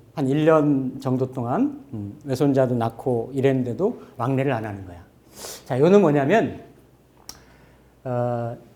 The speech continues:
제가 생각하는 가치관하고 이런 공부하는 사람들의 가치관하고 뭔가 기존에, 그러니까 부자가 되는 겁니다. 그러니까 어떤 추구 욕구가 있으니까 남다른 성취를 이루는 거예요. 그런데 그 당시, 당시 시점, 시점에서는 관이 강하면 관을 취하려고 하고 재에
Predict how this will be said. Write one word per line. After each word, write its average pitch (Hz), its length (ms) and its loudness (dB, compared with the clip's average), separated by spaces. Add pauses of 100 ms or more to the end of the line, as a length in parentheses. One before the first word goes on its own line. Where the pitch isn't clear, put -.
제가 165 320 6
생각하는 214 420 6
가치관하고 131 720 0 (640)
이런 185 240 4
공부하는 190 380 4
사람들의 175 340 0
가치관하고 135 640 -2 (580)
뭔가 175 260 4
기존에, 190 800 6
그러니까 240 600 8
부자가 226 340 8
되는 175 240 6
겁니다. 143 420 2 (640)
그러니까 214 640 10 (100)
어떤 180 220 6
추구 277 280 6
욕구가 233 300 4
있으니까 202 380 6
남다른 185 380 6
성취를 247 560 2
이루는 214 400 8
거예요. 104 240 -4 (1040)
그런데 220 480 10
그 269 600 8
당시, 208 440 2
당시 240 360 2
시점, 277 380 2
시점에서는 185 560 2
관이 214 280 4
강하면 233 300 4
관을 170 260 6
취하려고 190 480 8
하고 180 200 6
재에 214 460 8